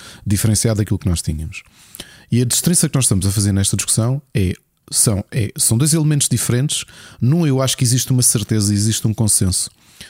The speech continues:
Vamos esquecer a análise que fazemos do mercado, vamos focar-nos apenas como consumidores.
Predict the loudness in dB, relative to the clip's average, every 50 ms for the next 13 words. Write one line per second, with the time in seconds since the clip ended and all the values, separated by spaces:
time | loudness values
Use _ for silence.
0 | -20 -20 _ _ -4 -2 0 2 2 2 0 0 0 0 2 2 2 2 2 2
1 | 0 0 2 2 2 2 2 2 0 0 0 0 0 2 2 2 2 2 2 2
2 | 2 0 0 0 0 0 0 0 0 0 0 0 0 -2 -4 -4 -6 -6 -4 -2
3 | 0 0 0 2 0 0 0 0 0 -2 0 0 0 -2 -2 0 0 0 0 2
4 | 2 0 0 2 0 0 -2 -2 -6 -8